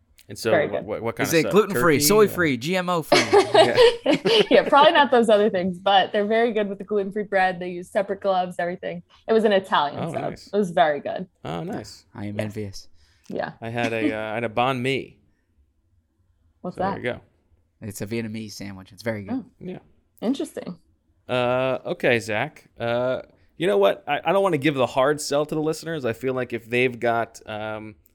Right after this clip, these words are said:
Speaker 1: only so many episodes to listen to this week, you know, I'm not sure this is gonna be the best one. This was a pretty light practice. And, uh, you know, we, we emptied the tank a little bit last night, right? So,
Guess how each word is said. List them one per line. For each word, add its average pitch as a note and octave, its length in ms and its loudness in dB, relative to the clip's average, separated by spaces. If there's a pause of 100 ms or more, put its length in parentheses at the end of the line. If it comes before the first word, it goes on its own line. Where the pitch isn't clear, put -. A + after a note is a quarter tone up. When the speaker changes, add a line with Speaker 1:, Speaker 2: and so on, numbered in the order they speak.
(140)
Speaker 1:
only D3 380 2
so C#3 380 -2
many C3 320 -2
episodes B2 500 -4
to - 80 -14
listen A#2+ 280 -8
to D3+ 120 -8
this D3+ 220 -10
week, D#3+ 340 -12 (420)
you B2 120 -8
know, G#2+ 80 -4
I'm A2+ 160 -4
not A#2+ 240 0
sure C3 180 -2
this A#2+ 160 -4
is A#2 120 -14
gonna A2+ 180 -10
be B2 200 -4
the D3 100 -4
best D3 260 -4
one. D#3 320 -8
This B2 160 -10
was A#2 100 -16
a A2+ 60 -8
pretty A#2+ 260 -8
light A#2 280 -4
practice. C3 640 -8 (500)
And, A2 360 -8
uh, A2 420 -4
you B2+ 100 -10
know, G#2+ 180 -10
we, B2+ 200 -10
we C#3+ 160 -2
emptied C3+ 200 -4
the A2+ 80 -6
tank B2+ 300 -6
a - 20 -6
little B2+ 160 -4
bit A#2+ 140 -2
last A#2+ 260 -4
night, B2 260 -8
right? B2+ 240 -6
So, A#2+ 340 -6